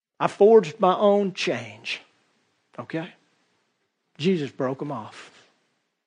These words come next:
But I wandered around in broken chains for a long time until I realized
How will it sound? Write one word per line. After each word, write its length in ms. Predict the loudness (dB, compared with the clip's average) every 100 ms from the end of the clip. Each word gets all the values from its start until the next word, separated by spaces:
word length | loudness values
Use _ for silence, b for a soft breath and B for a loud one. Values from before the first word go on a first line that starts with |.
| _ _ _ _ _ -8
But 120 | -2
I 100 | 0
wandered 420 | 2 0 0 -2
around 380 | 0 0 0 0
in 120 | -2
broken 320 | -4 -4 -4 -8
chains 380 | -8 -8 -8 -6
for 140 | -6
a 60 | -4
long 320 | -2 -4 -6
time 340 | -10 -12 -12 -20 _ _ _ -20 b b
until 360 | -2 0 0
I 120 | 2 2
realized 600 | 0 0 0 0 -4